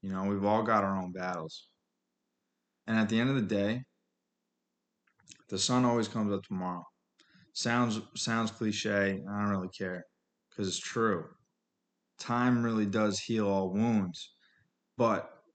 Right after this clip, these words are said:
we've gotta learn how to accept things for how they are, because we don't need to know the why. We're not gonna always know the why. And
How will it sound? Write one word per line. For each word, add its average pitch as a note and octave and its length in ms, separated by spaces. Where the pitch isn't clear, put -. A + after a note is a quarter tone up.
we've G#2+ 200
gotta A#2 240
learn A2+ 240
how G#2+ 180
to G2 140
accept - 580
things F#2+ 280
for - 160
how G2 260
they F2 140
are, F2 280
because A2 280
we A2 80
don't C3+ 220
need C#3 200
to A#2+ 80
know A2 160
the F#2+ 80
why. F2+ 320
We're G#2 140
not B2+ 260
gonna A#2 300
always F#2+ 240
know F#2 180
the F2+ 80
why. E2+ 360
And G2+ 460